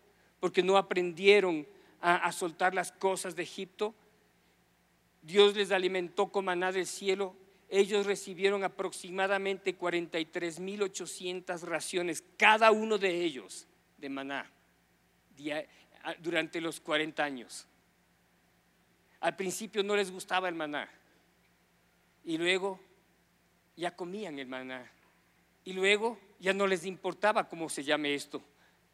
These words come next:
Simplemente sabían que eso era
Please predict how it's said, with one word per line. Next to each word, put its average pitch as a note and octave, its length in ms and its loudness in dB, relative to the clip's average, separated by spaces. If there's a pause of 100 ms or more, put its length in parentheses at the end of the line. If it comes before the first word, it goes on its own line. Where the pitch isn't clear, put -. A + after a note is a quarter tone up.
(600)
Simplemente G3+ 600 -2
sabían F3+ 420 -4
que E3 140 -2
eso E3 140 -2
era F3+ 240 0